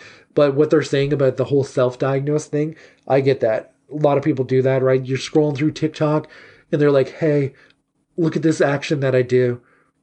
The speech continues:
It's exactly what an A D D person does." And you're like, "Oh my God, I have A D D." And then you see more and more stuff based off the algorithm,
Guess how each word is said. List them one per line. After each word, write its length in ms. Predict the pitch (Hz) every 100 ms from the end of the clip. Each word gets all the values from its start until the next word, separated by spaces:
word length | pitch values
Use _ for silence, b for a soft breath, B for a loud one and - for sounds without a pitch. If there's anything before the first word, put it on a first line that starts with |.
| _ _ _ _ _ -
It's 160 | 127 175
exactly 600 | 127 120 147 139 156 135
what 180 | 143
an 160 | 143 139 -
A 160 | 151
D 160 | 139 139
D 180 | 135 135
person 400 | - 131 135 120
does." 380 | 117 110 107 - b b b b
And 80 | 185
you're 100 | 180
like, 220 | 160 - -
"Oh 160 | 185 185
my 220 | 180 165
God, 380 | 131 160 165 160
I 80 |
have 220 | 135 156 143
A 220 | 147 143
D 160 | 135
D." 280 | 127 117 107 - _ _ _ _ _ _ _ _ _ _ _ _ -
And 120 | 202
then 120 | 202
you 80 | 185
see 180 | 170 190
more 260 | 165 170 165
and 80 |
more 180 | 156 160
stuff 300 | 156 147 147
based 240 | 147 127 131
off 140 | 127
the 100 | 131
algorithm, 600 | 131 131 131 135 135